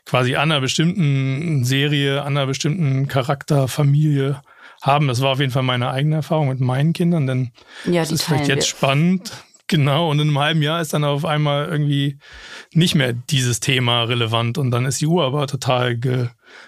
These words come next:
Speaker 1: gebrandet damit.
Speaker 2: Ninjago statt Paw Patrol, meinst du?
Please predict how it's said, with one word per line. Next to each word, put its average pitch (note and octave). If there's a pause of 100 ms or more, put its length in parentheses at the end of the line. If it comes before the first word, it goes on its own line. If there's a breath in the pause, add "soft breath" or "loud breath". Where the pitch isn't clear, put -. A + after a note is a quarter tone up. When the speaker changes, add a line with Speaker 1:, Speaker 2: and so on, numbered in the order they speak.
Speaker 1:
gebrandet C3
damit. A#2
Speaker 2:
Ninjago F#3
statt D#3+
Paw D#3+
Patrol, D3+
meinst -
du? D#3+